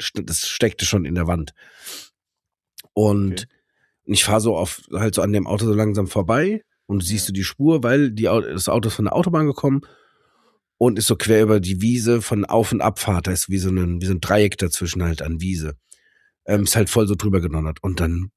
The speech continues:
Speaker 1: guck ich so rüber und seh so, ah, da ist, steigt eine Frau aus dem Auto aus. Und das Erste, was ich mach, Fenster runter, sag so, ah, bleiben Sie mal stehen, brauchen Sie Hilfe? Ähm, ne, weil ich hab gemerkt, ich bin jetzt der, also da standen schon Autos und so, aber ich bin der Erste, der jetzt mit der Frau spricht.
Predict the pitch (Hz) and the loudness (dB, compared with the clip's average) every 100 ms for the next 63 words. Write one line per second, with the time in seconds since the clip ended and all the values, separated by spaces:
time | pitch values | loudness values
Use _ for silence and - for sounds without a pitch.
0 | - - 160 - 95 143 208 226 175 113 | -6 -2 0 2 2 4 2 2 0 -2
1 | - 85 117 135 196 - 117 151 160 _ | -4 0 0 2 0 2 2 2 0 _
2 | _ _ _ _ _ _ _ _ - 95 | _ _ _ _ _ _ _ _ -8 -2
3 | 120 - 95 - 117 160 117 92 69 76 | 0 0 0 -2 2 2 2 -2 -6 -8
4 | 58 50 - _ _ _ _ _ - - | -10 -12 -16 _ _ _ _ _ -20 -20
5 | _ 85 - 90 101 107 98 110 101 - | _ -6 -2 0 0 2 2 2 0 0
6 | 123 117 107 113 107 101 95 - 95 69 | 0 0 0 0 0 -2 -2 -4 -4 -6
7 | - 107 120 120 117 104 107 98 95 92 | -6 -4 -2 -2 -2 -2 -2 0 0 2
8 | 135 135 135 104 95 90 98 90 143 131 | 4 4 4 2 -2 -4 -2 2 2 2
9 | - 123 120 117 _ _ _ _ _ - | 0 0 0 -2 _ _ _ _ _ -2
10 | 107 107 104 104 110 147 120 95 - 110 | 0 2 0 0 2 2 2 0 0 -2
11 | - 101 127 - - 127 120 101 - 71 | 0 2 2 0 -2 2 2 2 0 0
12 | 71 107 101 - 156 160 151 127 139 196 | 0 -2 -2 0 0 0 -2 0 2 2
13 | 190 175 190 156 180 92 98 - 104 78 | 0 0 -2 0 -2 -2 -2 0 0 0
14 | 117 113 101 101 - 98 90 - 82 - | 0 0 2 2 0 -4 -6 -6 -8 -8
15 | 69 - | -14 -16